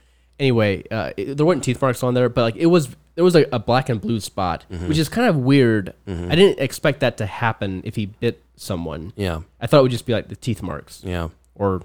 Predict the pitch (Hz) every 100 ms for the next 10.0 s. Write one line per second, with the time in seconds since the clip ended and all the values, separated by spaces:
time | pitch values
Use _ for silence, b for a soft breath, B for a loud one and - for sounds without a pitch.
0 | - 95 - 120 - - - 107 92 -
1 | 101 87 - 113 101 92 82 113 104 95
2 | 104 78 - - _ _ _ _ _ _
3 | _ _ - 113 - 131 127 131 104 156
4 | 160 185 180 151 117 - 123 104 90 85
5 | 82 117 156 190 156 147 131 117 104 -
6 | _ _ _ _ - 165 131 120 123 123
7 | 117 113 113 95 80 82 - _ - -
8 | 117 113 107 101 98 _ _ _ _ _
9 | _ 107 104 87 101 101 - - 85